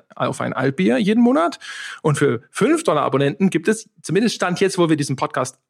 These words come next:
aufzeichnen, noch zusätzlich eine Folge von Zehn Jahre klüger jeden Monat. Aber so schnell, wie sich bei uns in dieser Podcast-Welt alles entwickelt, wer weiß, ob's da bis dahin nicht sogar schon noch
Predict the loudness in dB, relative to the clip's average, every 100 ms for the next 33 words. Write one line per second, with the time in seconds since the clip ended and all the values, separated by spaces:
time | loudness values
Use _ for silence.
0 | -6 0 4 2 0 -6 -2 0 0 2
1 | 4 2 0 -2 -2 -2 -4 -4 -2 0
2 | -2 0 2 2 2 -2 -2 -4 -2 -2
3 | -4 -6 -2 2 2 2 0 0 0 0
4 | 0 0 2 2 2 2 2 4 4 4
5 | 0 0 -2 0 2 2 2 0 2 2
6 | 0 -2 -4 0 -2 0 0 0 0 0
7 | 0 -2 -2 2 2 2 0 -2 -2 -2
8 | -2 0 0 0 -2 0 -2 0 0 0
9 | 0 0 -2